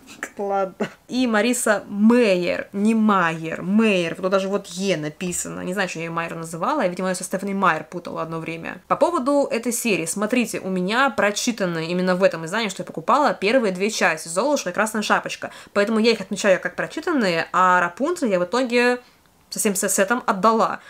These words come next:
и ждала уже переиздания. Переиздание мы получили в итоге адекватное, полное, до конца, спустя три года, получается.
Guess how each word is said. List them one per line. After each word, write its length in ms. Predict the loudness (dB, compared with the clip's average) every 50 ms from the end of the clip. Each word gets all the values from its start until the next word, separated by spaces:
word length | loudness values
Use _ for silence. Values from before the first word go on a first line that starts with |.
| -20 -20 _ -8
и 120 | -6 -6
ждала 320 | -2 2 2 4 4 4
уже 160 | 2 2 0 -2
переиздания. 760 | -4 -6 -6 -4 -6 -2 0 0 0 -2 -2 -10 -12 -12 -12 -6 0
Переиздание 600 | 2 2 2 2 2 2 2 2 2 2 2 -2
мы 100 | -4 -2
получили 520 | -2 -2 -2 0 0 0 0 2 2 2
в 120 | 0 0 -2
итоге 460 | 0 2 2 2 4 4 2 2 2
адекватное, 800 | 2 0 -2 -2 -2 0 0 0 0 0 -4 -4 -2 -2 -4
полное, 540 | -4 -2 2 2 2 4 2 -2 -2 -2 -2
до 120 | -2 -2 -2
конца, 580 | 0 0 0 2 2 0 0 2 2 2 0
спустя 680 | -2 -4 -8 -8 -4 2 2 2 4 4 2 2 0 -2
три 260 | -4 -4 -6 -6 -2
года, 220 | -2 -2 -2 -2
получается. 800 | -2 -2 -2 -2 -2 -4 -4 -4 -4 -4 -6 -8 -10 -10 -10 -12